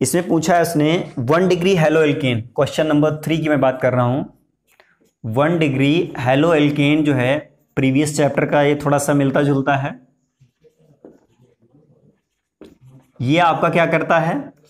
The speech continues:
ये आपका अल्कोहल दे देता है, ठीक है, but जो आपका थ्री डिग्री है वो क्यों नहीं देता है? वो क्यों नहीं देता है बता दूं मैं आपको। देखिए, ये आपका कॉन्सेप्चुअल क्वेश्चन है,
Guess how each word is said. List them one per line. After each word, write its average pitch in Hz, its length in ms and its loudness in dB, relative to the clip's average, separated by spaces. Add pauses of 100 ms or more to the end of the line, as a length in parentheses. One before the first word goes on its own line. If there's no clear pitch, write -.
(180)
ये 135 100 2
आपका 160 280 2
अल्कोहल 156 480 2
दे 143 120 2
देता 135 300 2
है, 165 240 -4 (1900)
ठीक 147 160 0
है, 220 180 -4 (340)
but 175 220 2
जो 202 160 0
आपका 196 320 0 (300)
थ्री 233 200 0
डिग्री 151 360 2
है 139 220 2
वो 175 180 0
क्यों 208 220 0
नहीं 165 160 2
देता 113 340 0
है? 131 340 -4 (1200)
वो 147 80 2
क्यों 202 260 0
नहीं 311 140 2
देता 143 300 2
है 165 180 2
बता 143 240 2
दूं 127 100 0
मैं 127 120 2
आपको। 123 240 -2
देखिए, 165 260 0
ये 131 280 -2
आपका 165 280 -2
कॉन्सेप्चुअल 151 600 0
क्वेश्चन 156 460 -2
है, 175 140 -8